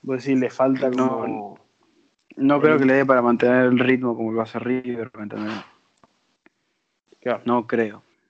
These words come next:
Speaker 2: Lo, o sea, son muy buenos, juegan muy bien Racing. Yo vi el último partido, pero no sé si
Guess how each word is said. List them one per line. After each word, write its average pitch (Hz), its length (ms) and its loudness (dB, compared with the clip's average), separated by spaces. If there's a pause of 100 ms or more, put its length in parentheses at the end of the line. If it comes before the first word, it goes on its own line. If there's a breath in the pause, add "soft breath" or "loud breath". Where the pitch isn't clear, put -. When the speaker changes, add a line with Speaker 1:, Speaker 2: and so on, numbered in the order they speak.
(160)
Speaker 2:
Lo, 117 420 -8
o - 40 -20
sea, - 180 -14
son - 400 -10
muy 127 100 -6
buenos, 131 320 -2
juegan 120 160 -10
muy 120 120 -10
bien 131 80 -10
Racing. - 300 -14
Yo - 160 -20
vi 123 100 -10
el 123 60 -8
último 120 220 -14
partido, 123 360 -6
pero 120 240 -14 (1040 soft breath)
no 117 160 -4
sé 123 240 -2
si 104 560 -10